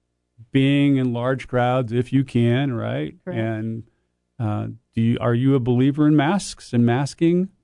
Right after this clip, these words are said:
Speaker 2: I am, especially if you're gonna be in cro-, close quarters with a lot of people and there's a high prevalence in the community.
Speaker 1: Okay, high prevalence of people
Speaker 2: Of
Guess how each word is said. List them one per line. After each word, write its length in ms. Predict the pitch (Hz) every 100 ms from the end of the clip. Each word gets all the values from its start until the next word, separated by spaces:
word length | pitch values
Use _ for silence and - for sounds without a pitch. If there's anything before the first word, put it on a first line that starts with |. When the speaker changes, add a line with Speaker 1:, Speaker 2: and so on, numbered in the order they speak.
| _
Speaker 2:
I 100 | 254
am, 380 | 269 311 262 180 -
especially 760 | - 226 226 277 247 254 247
if 160 | - -
you're 100 | 196
gonna 140 | 196
be 120 | 185 180
in 120 | 170
cro-, 340 | _ - 202 - _
close 460 | - 214 240 - _
quarters 400 | 214 202 208 226
with 120 | 196
a 60 | 180
lot 200 | 170 175
of 80 | 185
people 380 | 196 - 208 -
and 220 | 196 190
there's 160 | 185 185
a 60 |
high 240 | 180 180 175
prevalence 560 | - 180 180 175 -
in 240 | - 180 170
the 120 | 170
community. 520 | - - 160 180 185 _ _ _ -
Speaker 1:
Okay, 280 | - 101
high 200 | 98 113
prevalence 460 | 113 123 113 107 -
of 480 | 107 104 104 101 -
people 260 | 120 107 113
Speaker 2:
Of 220 | 101